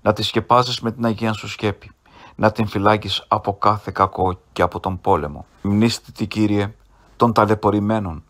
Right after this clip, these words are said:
εγκατελειμμένων, αδικουμένων, δοκιμασμένων οικογενειών και δώσε πλούσια τα ελέη σου σε αυτές. Μνήστητη των δούλων σου, που υποφέρουν από ψυχικά και σωματικά προβλήματα πάσης φύσεως. Μνήστητη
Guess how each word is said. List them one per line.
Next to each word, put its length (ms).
εγκατελειμμένων, 960
αδικουμένων, 920
δοκιμασμένων 840
οικογενειών 600
και 120
δώσε 360
πλούσια 540
τα 100
ελέη 280
σου 180
σε 120
αυτές. 420
Μνήστητη 680
των 240
δούλων 340
σου, 240
που 100
υποφέρουν 680
από 260
ψυχικά 580
και 160
σωματικά 520
προβλήματα 640
πάσης 420
φύσεως. 640
Μνήστητη 760